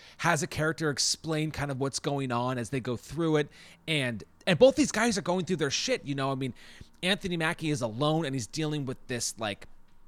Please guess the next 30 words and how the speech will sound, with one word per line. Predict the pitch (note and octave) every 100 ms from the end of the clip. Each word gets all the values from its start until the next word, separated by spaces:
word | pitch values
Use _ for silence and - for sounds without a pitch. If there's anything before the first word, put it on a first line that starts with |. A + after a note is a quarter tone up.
| -
this | D3 -
affliction | - - G3+ - E3+
that | C3+
he's | C#3 A3
dealing | - D3 C3+
with, | C3+
and | C3+
then | C3
Jamie | C#3 E3
Dornan | A#2+ D#3 D#3 C#3
is | A2+
this, | A2 A#2+ - - - -
is | - C#3+
this | C#3+
married | D3+ E3 F3 D3
guy | C#3 C3+ D#3
who, | C#3+ D3 B2+ A2 - - - -
um, | B2+ A2 F#2+ - -
seems | - - A3+ -
to |
have | D3 D3+
a | C3+
pretty | D3+ C#3+
good | C3
family | - F3 E3+
life, | A#2 A#2+
except | B2+ - -
for | C3 G#2+ -
he's | - C3
got, | - B2+